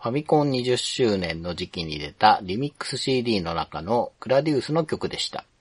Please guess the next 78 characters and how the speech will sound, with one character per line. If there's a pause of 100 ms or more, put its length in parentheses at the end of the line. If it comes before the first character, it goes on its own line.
あ
の
お
な
じ
み
の
メ
ロ
デ
ィ
ー
が
壮
大
な
ア
レ
ン
ジ
に
な
っ
て、
ま
る
で
グ
ラ
デ
ィ
ウ
ス
の
映
画
を
一 (140)
本 (160)
見
た
よ
う
な
気
持
ち
に
な
る
素
晴
ら
し
い
曲
な
ん
で
す
け
れ
ど、
マ
イ
ナ
ー
な
シ
ー
デ
ィ
ー
だ
っ
た
の
で、